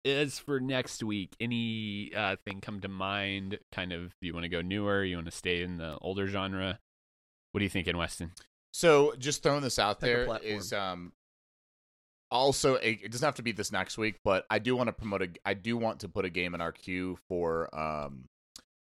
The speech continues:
Speaker 2: for the next couple weeks, and that game is Crystalis. It is kind of like a Zelda counterpoint, but it
Speaker 3: Mm-hmm.
Speaker 2: is on the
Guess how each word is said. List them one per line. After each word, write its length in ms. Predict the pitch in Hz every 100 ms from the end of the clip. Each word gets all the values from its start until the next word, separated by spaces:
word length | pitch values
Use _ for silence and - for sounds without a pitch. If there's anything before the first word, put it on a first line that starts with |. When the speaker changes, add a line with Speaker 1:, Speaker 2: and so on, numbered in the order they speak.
| -
Speaker 2:
for 60 | 104
the 100 | 95
next 280 | 87 - -
couple 260 | 98 87
weeks, 360 | 82 90 - -
and 340 | 92 87 85 80
that 180 | 92 80
game 180 | 95 87
is 80 | -
Crystalis. 760 | 90 - 85 98 165 - - -
It 120 | 92
is 180 | 92 -
kind 180 | 104 95
of 80 | 90
like 140 | 90
a 60 | 85
Zelda 580 | 92 87 85 87 85 -
counterpoint, 580 | 92 90 - 101 101 78
but 100 | 85
it 100 | 120
Speaker 3:
Mm-hmm. 80 |
Speaker 2:
is 120 | - -
on 460 | 87 85 82 80 80 _ -
the 500 | 85 80 80 78 71